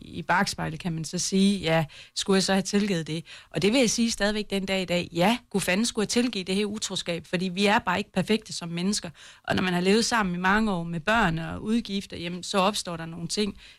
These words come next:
Så, så jeg har undersøgt, hvad drejede det her utroskab sig om? Øh, havde jeg selv et ansvar i det?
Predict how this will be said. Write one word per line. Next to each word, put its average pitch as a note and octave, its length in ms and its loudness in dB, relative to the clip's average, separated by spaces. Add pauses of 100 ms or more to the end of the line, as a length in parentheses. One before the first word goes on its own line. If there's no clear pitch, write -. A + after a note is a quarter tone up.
Så, E3+ 320 4
så - 160 -4
jeg G#3+ 140 2
har B3+ 140 0
undersøgt, A3 420 -2
hvad F#3+ 100 -6
drejede G#3 260 2
det A3+ 100 -4
her G#3 60 -2
utroskab G3 540 -6
sig - 160 -6
om? F#3 360 0
Øh, E3 220 -2
havde F#3 160 4
jeg F3+ 100 2
selv A3 240 0
et E3+ 180 -4
ansvar F3 420 -4
i D#3+ 60 -4
det? F#3+ 240 2